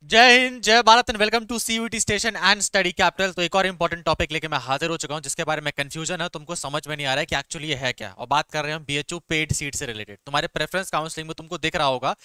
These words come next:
डिपार्टमेंट में रेगुलर सीट and पेड सीट। तो पेड सीट क्या होती है, कितनी फीस देनी पड़ती है, क्या बहुत कम नंबर में भी एडमिशन हो जाएगा पेड सीट में, सारी चीजें इस वीडियो में क्लियर हो जाएंगी। बस वीडियो को पूरा देखना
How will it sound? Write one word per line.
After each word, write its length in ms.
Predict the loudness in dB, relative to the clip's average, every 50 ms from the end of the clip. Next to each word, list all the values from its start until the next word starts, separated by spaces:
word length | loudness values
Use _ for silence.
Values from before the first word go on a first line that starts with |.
| -20 -20 -20 -16 _
डिपार्टमेंट 540 | -6 2 4 6 4 4 _ -4 -6 -4 -4
में 220 | -6 -6 -8 -6 -4
रेगुलर 340 | -4 -2 -2 0 -2 -2
सीट 280 | -2 -2 -6 -6 -8 _ _ _ -2
and 120 | -2 -2
पेड 280 | 2 2 2 2 2 0
सीट। 260 | -4 -6 -8 -12 _ _ _ _ _ _
तो 60 | -16
पेड 260 | -2 _ 2 2 2 0
सीट 180 | -2 -4 -4
क्या 180 | 2 4 6 6
होती 280 | 8 6 4 _ -4
है, 80 | -4 -4
कितनी 320 | -4 -6 -10 -8 -8 -10
फीस 260 | -4 -2 -2 -2 0 0
देनी 220 | 0 0 0 0
पड़ती 300 | 0 0 -2 -2 -2 -4
है, 120 | -4 -2
क्या 120 | 0 0 0
बहुत 280 | 2 4 2 2 2 _
कम 120 | -2 -2
नंबर 240 | -2 -2 -2 -2 -2
में 120 | -2 -2
भी 80 | -2 -2
एडमिशन 300 | -2 -2 -4 -6 -6 -6
हो 100 | -6 -2
जाएगा 200 | 0 0 0 0
पेड 220 | 0 -2 -4 -4
सीट 200 | -6 -10 -12 _
में, 120 | -10 -12 -12 _ _ -20 _ _
सारी 240 | -2 0 0 0 0
चीजें 200 | -4 -6 -8 -8
इस 100 | -8 -8
वीडियो 180 | -8 -10 -10 -10
में 100 | -10 -8
क्लियर 180 | -4 -4 -4 -4
हो 60 | -4
जाएंगी। 300 | -6 -8 -10 -10 -16 -2 _ 2
बस 200 | 2 2 0 -10 -16 -20 _ _ _ _ -6
वीडियो 220 | -4 -4 -4 -4
को 100 | -4 -6
पूरा 320 | -10 _ -6 0 2 2 2
देखना 340 | 2 -2 _ -8 -16 -16